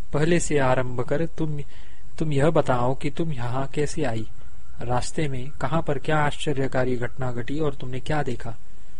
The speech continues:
विदुरथ की लीला ने कहा, हे देवी, उस समय विदुरथ के गृह प्रदेश में कल्पांत की ज्वाला से मूर्छित द्वितीय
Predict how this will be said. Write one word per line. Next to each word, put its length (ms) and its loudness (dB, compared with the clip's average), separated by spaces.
विदुरथ 440 0
की 140 0
लीला 340 0
ने 140 0
कहा, 260 -2
हे 140 0
देवी, 320 0
उस 100 0
समय 300 0
विदुरथ 400 0
के 120 0
गृह 280 0
प्रदेश 500 0
में 180 -2
कल्पांत 540 0
की 140 0
ज्वाला 380 0
से 140 -2
मूर्छित 440 -2
द्वितीय 440 0